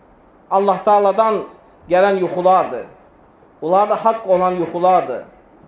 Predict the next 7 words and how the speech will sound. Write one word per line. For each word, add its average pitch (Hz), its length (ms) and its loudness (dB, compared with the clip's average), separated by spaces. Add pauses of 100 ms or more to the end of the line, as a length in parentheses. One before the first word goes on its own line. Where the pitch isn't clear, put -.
(480)
Və 165 120 0
bəzən 208 360 2
də 202 100 2
bu, 220 100 -4 (160)
bu 220 100 -6
cür 208 160 -2
yuxular 202 540 0